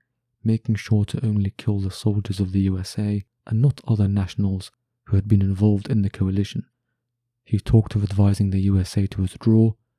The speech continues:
and advising other nations, such as the United Kingdom, of the same. One of the things that stood out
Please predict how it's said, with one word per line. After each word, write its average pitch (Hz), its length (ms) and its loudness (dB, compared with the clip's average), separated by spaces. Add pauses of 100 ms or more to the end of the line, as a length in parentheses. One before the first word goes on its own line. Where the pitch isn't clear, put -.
(240)
and 110 200 0
advising 98 500 0 (100)
other 120 200 2
nations, 92 560 -4 (220)
such - 280 -4
as 98 80 -2
the - 80 -2
United 98 400 -2
Kingdom, 92 400 -2 (280)
of 95 160 -4
the 95 80 -2
same. 95 400 -4 (400)
One 107 240 8
of 139 100 8
the 117 60 4
things 101 340 2
that 98 160 -2
stood - 240 0
out 98 360 0